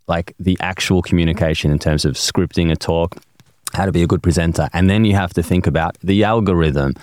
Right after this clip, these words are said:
and the, you know, the post-production and, and on and on and on. That's really a lot to ask. Um, y-, and, and, and you, you know, for people who are professional researchers, they didn't necessarily get into the game to learn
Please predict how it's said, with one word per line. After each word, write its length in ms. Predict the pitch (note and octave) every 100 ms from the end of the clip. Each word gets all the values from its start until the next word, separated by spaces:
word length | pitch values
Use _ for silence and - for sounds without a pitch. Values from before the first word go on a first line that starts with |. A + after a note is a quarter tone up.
| - _ -
and 420 | F#2 F2+ F2+ F2+ -
the, 200 | E3+ D#2+
you 80 |
know, 140 | D#2 G2
the 240 | - E3
post-production 960 | F2 - G2+ - B2+ A#2 A#2+ - F#2+ D#2+
and, 160 | D#2 E2+ _
and 180 | G2 F#2+
on 220 | G2 F#2+
and 120 | F2+
on 140 | F2 E2
and 100 | E2+
on. 120 | E2
That's 360 | D#2 G2 - -
really 520 | G2 F2+ A2 A2 F#2 F2
a 80 | D#2
lot 320 | E2 E2 -
to 120 | -
ask. 480 | D2 D2 C#2 - - - _
Um, 360 | D2 C#2+ C#2+ - -
y-, 100 | - - F#2+ -
and, 140 | F#2
and, 100 | F2+ -
and 160 | F#2
you, 100 | A2
you 120 | A#2+
know, 180 | D#2+ F2+ B2 -
for 120 | -
people 240 | F#2+ F#2+
who 80 | F2
are 40 | E2+
professional 480 | E2 F#2 E2+ E2
researchers, 500 | D#2+ E2+ - D2+ D#2+
they 120 | D2 D#2
didn't 220 | E2+ D#2
necessarily 400 | D#2+ - D2+ D2
get 160 | D2+
into 200 | D2+ D2+ C#2+
the 80 |
game 220 | C#2 D2 D2+
to 120 | -
learn 340 | C2+ D2+ D2